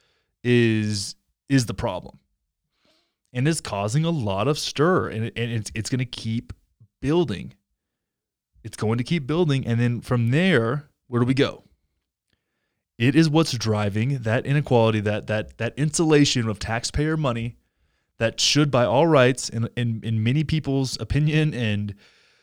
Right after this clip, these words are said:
<sighs> belief systems, that money should fuel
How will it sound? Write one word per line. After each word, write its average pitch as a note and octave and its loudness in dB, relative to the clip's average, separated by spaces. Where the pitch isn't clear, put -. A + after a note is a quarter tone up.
<sighs> - -10
belief A#2+ 2
systems, D#3 0
that C3+ 2
money C#3+ 6
should A#2+ 0
fuel G#2 -2